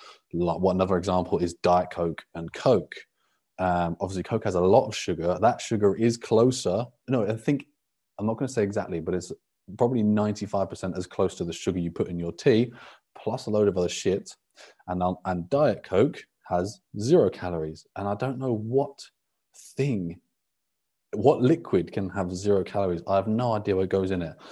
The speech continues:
I choose Diet Coke over Coke, but I only have a Coke not even once a week, once every two weeks,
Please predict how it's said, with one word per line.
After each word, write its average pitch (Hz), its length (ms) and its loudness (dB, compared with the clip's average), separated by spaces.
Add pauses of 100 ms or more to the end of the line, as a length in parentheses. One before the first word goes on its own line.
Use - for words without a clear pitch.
(300)
I 127 160 6
choose 127 380 4
Diet 87 280 0
Coke 98 220 -2
over 85 220 0
Coke, 98 420 -4
but - 80 -8
I 101 140 -4
only 131 220 2
have 101 180 -4
a 90 40 -6
Coke 85 380 -4 (1700)
not 104 220 -4
even 87 180 -8
once 87 260 -6
a 92 40 -6
week, 98 300 -4
once 92 240 -6
every 82 160 -8
two 95 200 -6
weeks, 87 440 -6